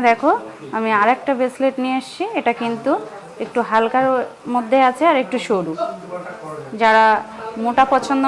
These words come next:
না করো তারা এরকম সরু নিতে পারো। ও শুভঙ্কর দা, এটার দাম কেমন আসবে? শুভঙ্কর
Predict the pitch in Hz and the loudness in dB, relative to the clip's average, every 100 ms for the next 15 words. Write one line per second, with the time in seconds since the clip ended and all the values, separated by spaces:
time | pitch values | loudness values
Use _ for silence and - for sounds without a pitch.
0 | 269 262 269 302 349 277 247 240 240 240 | 2 4 4 4 4 4 6 4 2 0
1 | 233 226 254 262 254 269 277 277 392 - | 0 2 2 0 0 2 4 6 4 2
2 | - - - - - - - - 262 277 | -8 -10 -10 -12 -16 -18 -20 -4 -2 4
3 | 285 262 233 202 196 196 202 214 233 214 | 4 4 0 0 0 0 -6 0 2 4
4 | 233 233 226 226 226 240 220 208 208 - | 4 4 2 0 0 -2 -4 -8 -10 -14
5 | - - - 175 175 156 143 202 208 220 | -20 -20 -20 -18 -14 -12 -12 -12 -14 -14
6 | 226 220 214 - - - - - 202 220 | -14 -14 -16 -10 -8 -8 -8 -8 -10 -10
7 | 208 208 220 - - - - - - - | -14 -14 -14 -16 -18 -20 -20 -20 -20 -20
8 | - - - 226 226 240 | -20 -16 -4 -2 0 0